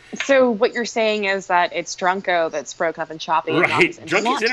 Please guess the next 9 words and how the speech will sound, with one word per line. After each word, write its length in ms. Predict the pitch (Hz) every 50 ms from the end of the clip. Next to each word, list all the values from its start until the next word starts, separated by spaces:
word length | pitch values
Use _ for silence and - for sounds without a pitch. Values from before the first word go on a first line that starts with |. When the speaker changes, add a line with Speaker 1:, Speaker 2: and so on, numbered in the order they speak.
| 240
Speaker 2:
internet 220 | 214 170 139 - -
seems 200 | - 170 156 -
to 80 | -
work 160 | 160 151 - -
perfectly 360 | 156 147 147 147 - 139 120
fine. 280 | 113 127 113 92 82 78 _ _ _ _ 127 123
Speaker 1:
Hmm. 560 | 208 208 220 214 202 185 175 165 156 156 160 156 _
Speaker 2:
I'm 180 | - 180 233 214
bored 380 | 170 165 160 156 151 156 147